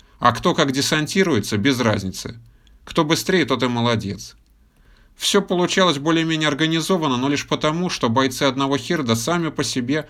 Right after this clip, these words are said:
организованная структура. Они привыкли вместе. И играть, игры те же тренинги, и сражаться.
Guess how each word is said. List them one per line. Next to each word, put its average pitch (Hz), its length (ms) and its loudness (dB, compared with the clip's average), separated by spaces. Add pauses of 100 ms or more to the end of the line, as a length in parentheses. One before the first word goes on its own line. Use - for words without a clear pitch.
(160)
организованная 117 800 2
структура. 101 640 -4 (540)
Они 147 240 2
привыкли 143 500 0
вместе. 113 580 -2 (480)
И 175 200 2
играть, 107 440 0 (320)
игры 135 320 0
те 123 140 0
же 117 140 0
тренинги, 101 680 -2 (100)
и 165 80 -2
сражаться. 113 720 -2